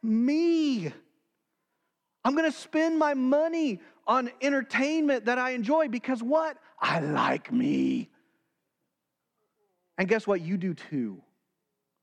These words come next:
You like you. By and large, we like ourselves a lot. Do you, uh, like others that way?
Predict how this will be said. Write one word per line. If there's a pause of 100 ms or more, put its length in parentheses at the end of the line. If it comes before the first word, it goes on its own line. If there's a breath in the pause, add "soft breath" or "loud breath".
(340)
You
like
you. (1800)
By
and
large, (960)
we
like
ourselves
a
lot. (3750)
Do
you,
uh,
like
others
that
way?